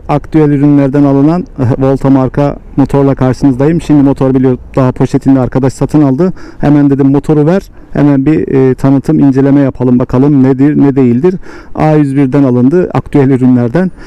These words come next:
Şimdi o zaman, e, videoya giriş yapmadan önce kanalımı beğenirseniz, paylaşırsanız, abone olursanız çok sevinirim dostlar.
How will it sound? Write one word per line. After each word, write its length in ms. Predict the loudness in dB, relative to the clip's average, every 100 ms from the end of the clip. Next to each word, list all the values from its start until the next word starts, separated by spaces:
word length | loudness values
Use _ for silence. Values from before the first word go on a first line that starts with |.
| -18 -14
Şimdi 280 | -2 2 2
o 60 | 2
zaman, 300 | -2 -4 -6 -6
e, 40 | -2 0 2 0 -2 -4
videoya 220 | -2 0 2
giriş 220 | 0 -2
yapmadan 220 | -2 0
önce 140 | 0
kanalımı 360 | 0 2 2 2
beğenirseniz, 540 | 2 0 0 0 0
paylaşırsanız, 720 | 0 0 0 0 -4 0 0 0
abone 320 | -2 0 2
olursanız 500 | 0 -2 -2 -2 -2
çok 220 | -2 -4 0
sevinirim 460 | 0 2 2 2
dostlar. 400 | 0 0 -2 -4